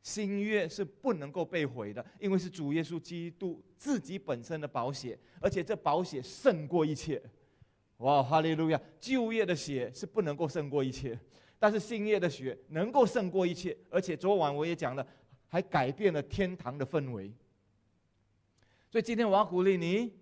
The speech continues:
你领圣餐的时候，领这个杯的时候，你也要看见医治也是在宝血里面。OK，就是说这个是一个约定，你应该得医治的，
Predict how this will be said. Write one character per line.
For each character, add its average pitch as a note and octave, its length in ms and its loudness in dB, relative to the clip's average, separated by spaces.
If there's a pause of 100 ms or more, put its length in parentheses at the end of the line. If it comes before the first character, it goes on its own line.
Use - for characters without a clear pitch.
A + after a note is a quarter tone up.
你 E3 160 -2
领 D3+ 360 0
圣 F3 220 -6
餐 E3 220 -6
的 D3+ 80 -8
时 C#3 100 -8
候， D#3 80 2
领 C3+ 400 -2
这 C3+ 100 -10
个 F3 80 0
杯 F3 440 2
的 D3 120 -2
时 B2 140 -8
候， B2+ 180 -4 (260)
你 D#3 160 -2
也 G3+ 80 4
要 D3 120 4
看 D#3 240 -6
见 C3+ 240 -2 (320)
医 A3 260 -6
治 A3 380 -8
也 C3 140 -4
是 F3 160 -8
在 F3 120 2
宝 C3 240 -2
血 B2 220 -8
里 A2 140 -12
面。 G#2+ 200 -12 (1300)
OK， C#3+ 400 -2 (300)
就 G3 100 -6
是 G3 160 -4
说 F3 340 -2
这 G#3+ 80 -8
个 G3+ 120 -4
是 G3+ 160 -6
一 G3 40 -4
个 F#3 120 0
约 F#3 260 0
定， F3 300 -6 (1300)
你 E3 360 -2
应 F#3 140 -8
该 F#3 120 0
得 D3 160 0
医 D#3+ 160 -4
治 D3+ 200 -10
的， B2 200 -6